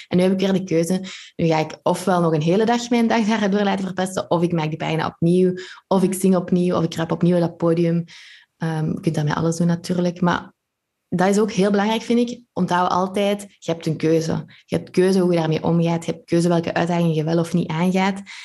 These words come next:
En als je dat kunt in je hoofd steken van, "Ah, ik heb een keuze", dat, dat geeft ook al veel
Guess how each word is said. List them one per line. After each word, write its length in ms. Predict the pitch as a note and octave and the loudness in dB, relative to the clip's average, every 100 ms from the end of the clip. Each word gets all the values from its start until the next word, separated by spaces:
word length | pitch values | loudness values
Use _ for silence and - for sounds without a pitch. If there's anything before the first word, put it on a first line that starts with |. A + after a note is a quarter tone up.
| - | -10
En 160 | - E3+ | -2 0
als 160 | E3 - | 0 0
je 240 | E3 D#3 | -2 -2
dat 240 | - E3 E3+ | -4 -2 0
kunt 380 | A3+ G#3 G3+ - - _ | 2 2 0 -8 -18 _
in 120 | - F3+ | -2 0
je 60 | |
hoofd 280 | D#3 F3 F#3+ | 2 -2 -2
steken 300 | - G3+ G3+ | -4 -2 0
van, 180 | E3+ - | -2 -2
"Ah, 80 | E3 | -8
ik 80 | D3+ | -6
heb 80 | |
een 180 | D#3+ D3+ | -4 -2
keuze", 580 | - F3+ A3 A3+ A#3+ B3+ - - | 2 2 2 0 -2 -2 -8 -18
dat, 140 | - - - | -12 -12 -6
dat 200 | - E3 | -2 0
geeft 260 | F#3 E3+ - | 0 0 0
ook 160 | E3+ | 0
al 160 | E3+ E3 | 0 -2
veel 640 | D3+ D3+ D#3 D3+ D#3 D3+ | 0 0 0 0 -2 -6